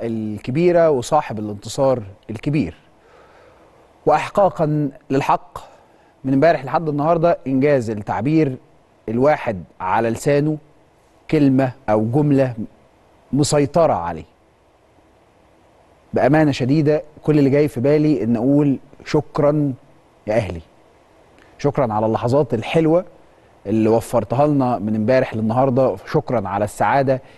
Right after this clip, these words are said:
اللي عايش فيها مش بس جمهور الأهلي". واللي هقوله هو مش كلام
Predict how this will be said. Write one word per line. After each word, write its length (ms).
اللي 200
عايش 360
فيها 440
مش 120
بس 240
جمهور 280
الأهلي". 340
واللي 240
هقوله 460
هو 300
مش 160
كلام 360